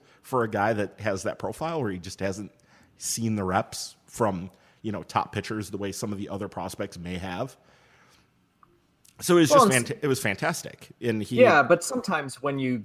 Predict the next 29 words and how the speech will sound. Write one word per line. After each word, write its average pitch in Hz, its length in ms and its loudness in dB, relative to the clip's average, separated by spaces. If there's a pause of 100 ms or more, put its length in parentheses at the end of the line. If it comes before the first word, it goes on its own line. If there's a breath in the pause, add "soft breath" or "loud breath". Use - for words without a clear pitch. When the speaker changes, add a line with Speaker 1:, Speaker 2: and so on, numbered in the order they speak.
Speaker 2:
get 151 320 2
young 135 240 2
players 127 360 4
like 117 200 -2
that 120 180 2
who 127 80 0
come 117 280 -2
in 117 160 2
and 110 120 -2
have 110 220 -4
such - 260 -4
a 101 40 -8
great 110 200 0
on-base 104 320 2
percentage 123 600 0
in 98 100 0
rookie 131 260 2
ball, 175 240 8
you 131 180 2
do 143 220 8
worry 113 400 6
that 107 180 2
it's - 220 -8
kind 110 200 -2
of - 60 -6
fake - 680 -4 (340)
plate 104 240 -2
discipline, 82 540 -8
right? 90 300 -6